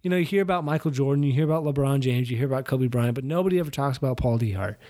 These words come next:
And it really pisses me off because you don't sit, you don't sit the bench for C team at Berg Middle School in Newton, Iowa, unless you're something pretty special.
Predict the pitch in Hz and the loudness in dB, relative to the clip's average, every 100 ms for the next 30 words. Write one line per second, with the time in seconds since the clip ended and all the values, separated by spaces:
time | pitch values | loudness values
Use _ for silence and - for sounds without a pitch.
0 | - - _ 143 139 131 160 185 165 170 | -20 -20 _ -4 -2 -2 0 2 0 0
1 | 135 135 139 135 127 101 104 - - - | -2 -2 0 0 0 -4 -10 -14 -20 -20
2 | - - 151 208 220 147 139 - _ - | -16 -10 -4 0 0 0 -2 -6 _ -20
3 | - _ _ 151 180 220 220 180 - 202 | -20 _ _ -4 0 0 -2 -2 0 0
4 | - _ 170 160 190 196 196 165 - 170 | -4 _ -4 0 2 0 -2 -6 0 2
5 | 175 - - - 165 135 156 127 113 - | 0 -4 -20 -6 -4 0 2 2 -2 -4
6 | - _ _ _ 160 139 - 214 220 - | -6 _ _ _ -2 0 2 2 0 -2
7 | 202 190 190 180 _ _ _ - 120 113 | 0 2 2 -2 _ _ _ -4 -4 -2
8 | 151 180 202 208 202 - 160 147 147 143 | 0 0 0 -2 -4 -2 0 0 0 -2
9 | 127 151 180 170 147 139 120 117 113 - | 0 0 0 0 2 2 0 0 -4 -8
10 | - - - 139 131 135 139 - 135 113 | -20 -20 -10 -2 0 2 2 0 0 0
11 | - - 143 147 151 147 - 139 139 127 | -2 0 0 0 -2 0 0 2 0 -4
12 | - 101 - - - | -6 -4 -4 -6 -12